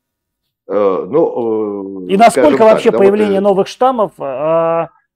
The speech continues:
Speaker 2: может оказывать влияние на, э, работу, на эффективность вакцины?
Speaker 1: Ну, на всех, э, то есть в этом случае
Speaker 2: <laughs>
Speaker 1: Ковивак не является,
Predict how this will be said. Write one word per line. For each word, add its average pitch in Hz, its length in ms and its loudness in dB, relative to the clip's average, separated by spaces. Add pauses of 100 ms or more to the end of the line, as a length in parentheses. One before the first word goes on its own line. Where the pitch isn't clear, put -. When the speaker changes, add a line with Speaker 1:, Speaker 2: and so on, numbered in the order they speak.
Speaker 2:
может 185 320 0
оказывать 180 580 0
влияние 175 600 -6
на, 156 600 -4
э, 147 200 -4
работу, 156 560 -4
на 170 180 -6
эффективность 202 480 -8
вакцины? 160 500 -6 (1500)
Speaker 1:
Ну, 147 220 -2
на 143 160 2
всех, 185 360 2
э, 82 360 -4
то 110 60 -4
есть 92 160 -4
в - 20 0
этом 113 180 0
случае 123 300 -6
Speaker 2:
<laughs> 131 400 2
Speaker 1:
Ковивак - 120 -14
не 117 60 -2
является, 104 600 0